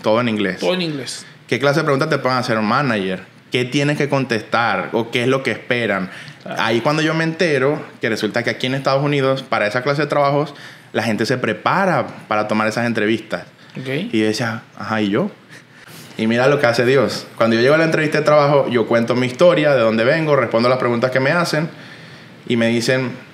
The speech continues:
Speaker 1: "Mira, si nosotros estamos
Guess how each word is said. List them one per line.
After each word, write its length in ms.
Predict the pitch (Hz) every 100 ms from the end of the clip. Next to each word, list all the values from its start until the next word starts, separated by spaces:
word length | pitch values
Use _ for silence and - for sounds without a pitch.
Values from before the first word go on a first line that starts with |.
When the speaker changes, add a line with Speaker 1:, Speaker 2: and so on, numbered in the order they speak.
| - - - -
Speaker 1:
"Mira, 260 | 113 104 71 - - - - - - - - - - - - - - - - -
si 160 | - 123
nosotros 300 | 117 156 214
estamos 380 | 185 180 185